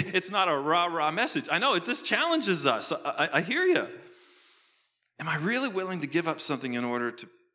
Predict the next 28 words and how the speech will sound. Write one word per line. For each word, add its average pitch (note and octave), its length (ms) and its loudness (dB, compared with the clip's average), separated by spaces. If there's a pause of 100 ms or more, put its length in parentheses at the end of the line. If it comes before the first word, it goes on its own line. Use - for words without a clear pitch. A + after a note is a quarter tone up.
(140)
to A2 100 -16
pray B2 280 -10
for - 120 -14
my G#2+ 160 -12
city, A2 260 -2
my G#2 140 -8
church, G#2+ 380 -2
and G#2+ 80 -12
the G#2+ 40 -14
next G#2 240 -10
generation? G2 520 -8 (2500)
Prayer G#3 360 2
is F3 160 0
one E3 140 0
of D#3 60 2
those D3+ 260 2
things, A2 340 -2
and, B2+ 200 -4
and B2+ 120 2
I B2 100 0
said E3 200 2
this D3+ 180 -2
when C3 100 -2
I A#2 40 2
began B2+ 520 -2
this A#2 180 -4
whole A#2 160 -8
series. F2+ 580 -8